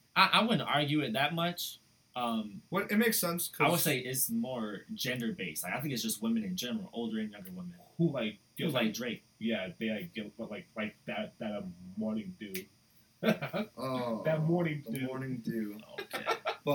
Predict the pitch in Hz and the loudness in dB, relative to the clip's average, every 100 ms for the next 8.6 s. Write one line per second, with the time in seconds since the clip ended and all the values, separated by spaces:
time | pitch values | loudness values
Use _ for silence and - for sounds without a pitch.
0 | 131 160 165 214 170 147 160 170 160 151 | 4 0 2 2 6 4 4 2 0 2
1 | 147 170 147 147 156 143 139 131 120 117 | 4 4 4 4 2 0 -2 -2 -4 -2
2 | 110 113 101 110 113 107 110 110 - 113 | 0 0 0 -2 -2 0 0 0 -2 -4
3 | 107 - 107 107 113 120 113 110 104 104 | -4 -4 -6 -6 -6 -8 -4 -4 -4 -6
4 | - - - 107 95 - - _ _ _ | -8 -6 -8 -8 -12 -14 -18 _ _ _
5 | - - - 95 104 - - 110 135 113 | -10 -10 -8 -12 -16 -20 -10 -2 -2 -2
6 | - 117 95 73 - - - _ _ _ | -4 -6 -8 -10 -14 -18 -20 _ _ _
7 | _ - 110 110 107 113 185 - 117 143 | _ -8 0 4 6 6 2 0 -2 -2
8 | 135 220 147 175 233 185 | 0 -2 0 -2 0 -2